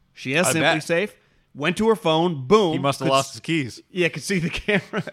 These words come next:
Speaker 1: <laughs> Could see the camera. It was actually, I, I think, religious people pushing some, who knows?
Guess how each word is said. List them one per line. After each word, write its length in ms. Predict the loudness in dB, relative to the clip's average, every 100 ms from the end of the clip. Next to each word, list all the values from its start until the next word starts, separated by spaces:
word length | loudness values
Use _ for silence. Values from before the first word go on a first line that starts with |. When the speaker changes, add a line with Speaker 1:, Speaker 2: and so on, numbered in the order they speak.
| -10 -4
Speaker 1:
<laughs> 340 | -4 -4 -6
Could 240 | -2 -2 0
see 140 | -2
the 100 | -2
camera. 400 | 2 2 2 0
It 100 | 0
was 120 | 0
actually, 560 | 0 0 -2 -4 -4 -4
I, 160 | -4 -6
I 160 | -4 0
think, 180 | 0 -2
religious 380 | -2 -2 -2
people 340 | -2 -2 -2 -10 _ _ _
pushing 300 | -4 -4 -4
some, 180 | -4 -4
who 180 | -2 -2
knows? 340 | -2 -4 -8